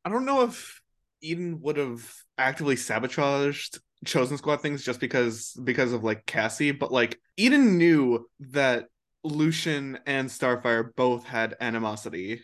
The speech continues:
towards him from the sideways glares that were sent into his direction. And I know what you're gonna say, Percy, about it,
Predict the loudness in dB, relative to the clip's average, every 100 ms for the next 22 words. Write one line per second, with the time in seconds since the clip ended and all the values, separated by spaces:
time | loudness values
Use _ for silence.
0 | -16 -4 0 0 -2 -8 -8 -10 -12 _
1 | _ -4 0 2 2 0 0 0 0 0
2 | 2 2 2 -2 -8 -4 0 2 2 0
3 | -4 -6 -6 -6 -4 -6 -4 -6 -2 -2
4 | 0 -2 -2 -6 0 2 2 0 2 4
5 | 4 4 2 -8 -6 -4 0 2 4 2
6 | 0 0 2 2 0 -6 _ 2 4 4
7 | 0 -6 -6 -8 _ -2 0 2 2 4
8 | 2 0 -4